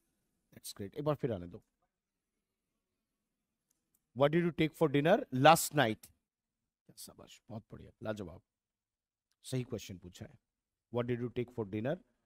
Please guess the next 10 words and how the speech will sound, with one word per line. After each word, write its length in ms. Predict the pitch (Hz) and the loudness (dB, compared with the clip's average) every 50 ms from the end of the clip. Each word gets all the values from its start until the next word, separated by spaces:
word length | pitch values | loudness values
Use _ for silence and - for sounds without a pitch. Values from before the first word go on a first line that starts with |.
| _ - | _ -6
last 300 | 107 113 107 - - - | -2 -2 -2 -2 -4 -8
night? 320 | 101 82 78 - _ - _ _ _ _ _ _ _ _ _ _ _ _ _ _ _ _ _ _ _ _ _ _ _ _ _ _ _ _ _ _ _ _ _ _ _ _ _ _ _ _ _ _ _ _ _ _ _ _ _ _ _ _ _ _ _ _ _ - | -10 -10 -10 -12 _ -20 _ _ _ _ _ _ _ _ _ _ _ _ _ _ _ _ _ _ _ _ _ _ _ _ _ _ _ _ _ _ _ _ _ _ _ _ _ _ _ _ _ _ _ _ _ _ _ _ _ _ _ _ _ _ _ _ _ -14
That 220 | 85 85 - - | -14 -14 -14 -18
question। 360 | - - - 113 113 - - - - | -20 -18 -18 -18 -20 -20 -12 -6 -4
अब 60 | 147 | -4
इसका 160 | 151 - 185 | -2 -2 -2
जवाब 320 | 143 131 139 143 151 139 107 | 0 0 0 -2 -2 -4 -6
देते 220 | 98 - - - | -8 -12 -12 -14
हैं 60 | 85 | -18
सर। 140 | - - - | -18 -18 -20